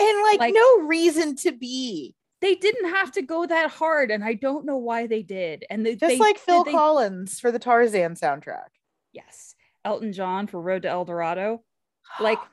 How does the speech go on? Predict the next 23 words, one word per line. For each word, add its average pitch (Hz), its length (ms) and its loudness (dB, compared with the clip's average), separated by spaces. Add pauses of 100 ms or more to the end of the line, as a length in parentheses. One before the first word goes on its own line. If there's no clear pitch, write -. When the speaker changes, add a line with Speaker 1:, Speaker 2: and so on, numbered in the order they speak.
(1300)
Speaker 1:
man. 185 100 -16
Speaker 2:
I 185 120 -8
love 170 300 -10
Road 156 180 -8
for 160 80 -10
El 156 100 -4
Dorado, 151 280 -10
even 175 200 -10
though 170 120 -8
it's 170 120 -10
entirely 175 400 -6
about 170 200 -6
colonization. 170 800 -6 (100)
<laughs> - 100 -2
Speaker 1:
Okay. 254 360 8 (580)
Sorry. 240 500 6
Immediately, 262 840 -2 (360)
there 208 200 2
is 214 120 6
a 202 100 4
Tempcore 247 640 -4
cat 185 380 -4
bed 240 320 -4